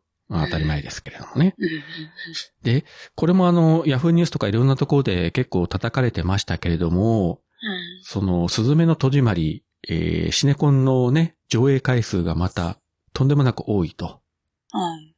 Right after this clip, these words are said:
Speaker 2: うちの近所のシネコンでも、やっぱ最終一週間とか見たら、一日二十四回やってたんですよ。
Speaker 1: <laughs> すごくない？二十四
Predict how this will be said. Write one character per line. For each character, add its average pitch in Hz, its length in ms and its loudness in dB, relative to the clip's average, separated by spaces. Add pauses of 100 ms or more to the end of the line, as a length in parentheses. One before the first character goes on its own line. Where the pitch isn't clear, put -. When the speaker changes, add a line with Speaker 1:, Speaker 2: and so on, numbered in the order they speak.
(300)
Speaker 2:
う 110 100 -2
ち - 140 0
の 175 100 2
近 185 240 2
所 139 100 0
の 95 80 2
シ - 140 -2
ネ 104 80 0
コ 101 180 -2
ン 95 80 2
で 85 120 0
も、 90 360 2
や 85 60 0
っ - 20 -8
ぱ - 80 -8
最 135 240 -2
終 143 200 0
一 - 20 0
週 139 300 0
間 92 200 -2
と 80 100 -6
か - 100 -6
見 113 160 0
た 87 140 -4
ら、 87 340 -2
一 92 240 -2
日 143 240 0
二 139 180 4
十 117 220 2
四 92 200 0
回 101 200 -2
や 90 100 0
っ - 20 -12
て 92 120 -4
た 80 120 -8
ん 73 80 -8
で 69 100 -8
す - 120 -6
よ。 73 300 -4 (360)
Speaker 1:
<laughs> - 560 -6
す - 320 -4
ご 196 160 0
く 240 120 -4
な 220 60 -2
い？ 220 40 -16 (340)
二 196 200 2
十 262 180 0
四 175 120 -2